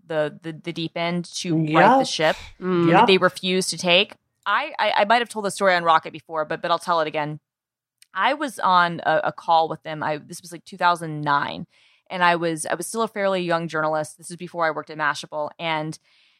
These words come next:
Speaker 1: they had just started this thing called, like, this app developer fund. And so it was, like, BlackBerry and, like, this, this venture capitalist who was, like, they, they had, like, this billion dollar app fund. Now, first of all, the fund never reached a billion dollars, but, but the whole idea was that they would fund BlackBerry apps. And so I'm on the phone with the, the, the V C person from Canada, and I'm on the phone with someone from BlackBerry.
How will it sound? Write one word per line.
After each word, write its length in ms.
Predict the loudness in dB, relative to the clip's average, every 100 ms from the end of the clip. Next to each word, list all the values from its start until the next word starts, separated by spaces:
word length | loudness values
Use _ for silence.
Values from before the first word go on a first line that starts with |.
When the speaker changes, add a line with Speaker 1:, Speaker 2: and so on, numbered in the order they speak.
| _
Speaker 1:
they 220 | -4 0
had 120 | 0 0
just 280 | 0 0
started 340 | 2 2 2 -2
this 140 | -6
thing 160 | -10 -8
called, 160 | -6
like, 100 | -6
this 160 | -6 -8 -4
app 320 | -2 -2 -6
developer 480 | -4 -2 0 -2 -6
fund. 320 | -8 -10 -8
And 160 | -8 -4
so 140 | -4
it 20 |
was, 100 | -2
like, 140 | -6 -2
BlackBerry 560 | -2 -2 -2 -2 0
and, 80 | 0
like, 160 | -2 -4
this, 120 | -8
this 140 | -12 -10
venture 240 | -8 -8
capitalist 720 | 0 0 0 -2 -2 -2 -6
who 60 | -4
was, 60 |
like, 200 | -2 -2 -4
they, 200 | -12 -10
they 140 | -10
had, 160 | -10 -10
like, 80 | -12
this 160 | -14 -10
billion 420 | -2 -2 0 2
dollar 300 | 2 4 4
app 220 | 4 0
fund. 240 | -14 -10
Now, 160 | -4 -4
first 260 | -2 -6 -4
of 60 |
all, 80 | -4
the 80 | 0
fund 180 | 0 2
never 220 | 2 2
reached 280 | -2 -6 -2
a 40 |
billion 260 | 0 0 4
dollars, 420 | 2 2 -4 -6
but, 200 | -6 -2
but 180 | -2 -2
the 140 | -6 -2
whole 180 | 2
idea 340 | 2 4 4 4
was 120 | 2
that 80 | 0
they 100 | 0
would 160 | -2
fund 420 | -2 -2 0 -2 -2
BlackBerry 440 | -2 -2 -6 -4
apps. 300 | -4 -6 -10
And 120 | -8
so 100 | -2
I'm 140 | 2 2
on 100 | 2
the 60 |
phone 220 | 2 0
with 100 | 0
the, 100 | -2
the, 160 | -2 -2
the 160 | -4 -8
V 160 | -8
C 320 | -6 -4 -4
person 420 | -6 -8 -8 -8 -12
from 140 | -14
Canada, 360 | -10 -6 2 2
and 100 | 4
I'm 100 | 4
on 80 |
the 60 | 4
phone 140 | 0
with 80 | -4
someone 200 | -6 -8
from 120 | -6
BlackBerry. 500 | 0 0 2 0 0